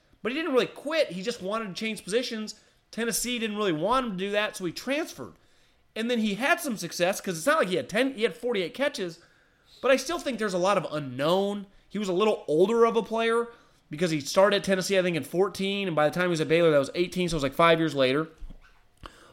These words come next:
But he was a unique prospect. When you say better prospect, I think there was just a huge amount of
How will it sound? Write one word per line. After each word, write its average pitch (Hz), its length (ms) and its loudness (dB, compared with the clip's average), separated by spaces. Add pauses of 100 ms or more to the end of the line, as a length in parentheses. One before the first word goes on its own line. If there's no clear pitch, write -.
(120)
But 262 180 10
he 240 60 6
was 185 180 6
a 160 60 6
unique 220 680 6
prospect. 104 680 2
When 165 140 4
you 214 60 6
say 190 180 6
better 139 460 4
prospect, 147 480 4 (380)
I 185 80 8
think 226 120 6
there 247 80 6
was 185 80 6
just 175 140 2
a 131 40 -8
huge 208 320 6
amount 156 200 8
of - 80 -2